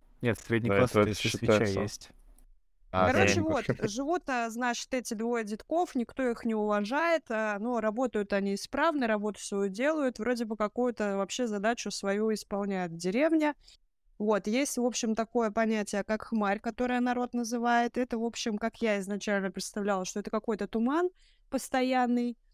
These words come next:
Speaker 4: вот, от которого чё-то никто ничего как будто бы и не помнит. Э, все постоянно всё забывают, что было пять минут назад,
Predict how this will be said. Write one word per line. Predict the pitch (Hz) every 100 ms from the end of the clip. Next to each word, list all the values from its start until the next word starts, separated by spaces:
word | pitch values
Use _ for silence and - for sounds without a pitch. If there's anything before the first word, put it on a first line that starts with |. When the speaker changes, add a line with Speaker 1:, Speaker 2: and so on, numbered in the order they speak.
| _ _ _
Speaker 4:
вот, | 202 208 196
от | 202
которого | 226 214 294 294 254 226 214 202 185 180 -
чё-то | 247 226
никто | 208 - 254
ничего | 214 - 180
как | 190
будто | 180 202 - 190
бы | 190 185 180
и | 202
не | 214 202
помнит. | 202 185 170 160 -
Э, | 196 175 165 165 156 165 160 - - _ _
все | - 262
постоянно | - 214 214 208 208 196
всё | - 208
забывают, | 196 190 202 196 -
что | -
было | 185 196 185
пять | - 196 190
минут | 185 180
назад, | 190 175 175 180